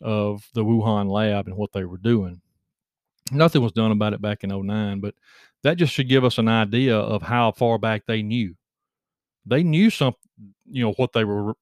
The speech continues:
were researching at that lab. And now, all of a sudden, all this data has been erased. When is somebody gonna be held accountable for just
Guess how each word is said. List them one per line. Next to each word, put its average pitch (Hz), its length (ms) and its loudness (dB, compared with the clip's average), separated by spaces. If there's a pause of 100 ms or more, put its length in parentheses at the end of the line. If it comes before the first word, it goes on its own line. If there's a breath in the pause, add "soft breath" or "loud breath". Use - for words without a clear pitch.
were 107 200 0
researching 104 580 -4
at 95 140 -8
that 98 240 -4
lab. 98 360 -4 (880)
And 110 560 0 (300)
now, 180 500 6
all 165 280 6
of 208 80 2
a 214 40 6
sudden, 180 520 2 (480)
all 127 240 2
this 175 240 -2
data 165 540 2
has 127 280 -2
been 127 200 -2
erased. 113 640 -4 (1500)
When 240 160 2
is 339 100 -6
somebody 247 360 2
gonna 175 200 0
be 165 140 2
held 156 260 2
accountable 131 580 -2
for 120 220 -6
just 117 380 -6